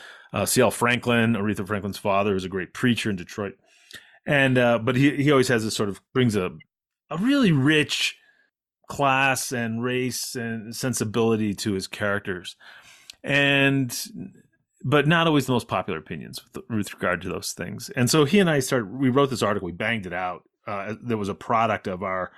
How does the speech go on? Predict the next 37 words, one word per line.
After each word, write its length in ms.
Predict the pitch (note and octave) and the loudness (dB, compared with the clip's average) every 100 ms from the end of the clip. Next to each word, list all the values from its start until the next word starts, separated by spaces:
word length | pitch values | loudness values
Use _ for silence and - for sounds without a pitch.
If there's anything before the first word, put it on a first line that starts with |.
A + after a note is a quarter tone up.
| - _ _ - | -20 _ _ -8
post-teaching 1500 | - C3+ - - - _ _ _ _ _ _ - - A#2 G#2 | 0 2 0 -10 -16 _ _ _ _ _ _ -6 0 2 2
conversations. 680 | G#2+ G2+ E2 G2 F2+ E2 - | 0 -4 -2 -4 -4 -8 -10
We 60 | |
both 240 | F#2+ G#2 - | -4 -4 -2
taught 180 | G#2 | -2
at 60 | F#2+ | -2
the 40 | |
same 140 | - F#2 | -6 -8
time. 160 | G2 | -6
We'd 140 | F2+ F2 | -6 -8
come 160 | G2 | -6
back, 200 | F2+ F2 | -4 -4
we'd 100 | F2 | -4
just 180 | E2+ - - | -6 -8 -10
talk, 320 | - F2 E2+ | -6 -6 -4
and 160 | F#2 E2 - - - - _ _ _ _ - | -8 -10 -16 -20 -20 -20 _ _ _ _ -4
we 160 | B2 | 0
both 240 | G#2+ G#2+ F#2 | 2 2 0
were 80 | G2 | -4
sort 220 | A2+ G2 | -2 -4
of 100 | F#2 | -2
on 100 | F#2 | -4
the 60 | |
same 240 | E2+ G2 F2 | -4 -4 -4
page 320 | - G2 F#2 | -4 -2 -2
on 100 | F2 | -6
this 240 | F2 - | -6 -8
and 180 | F2+ F#2 | -8 -6
sort 140 | - F#2 | -4 -4
of 80 | |
seeing 360 | - - C3+ A#2 | -2 0 2 4
this 120 | G2 | 2
period 480 | - - A2+ G#2 F#2 | -4 -2 0 2 0
as 160 | F2+ F#2 | -2 -6
a, 300 | F2 E2+ - | -8 -8 -10
as 140 | F2+ | -10
a 220 | F#2+ E2+ | -8 -8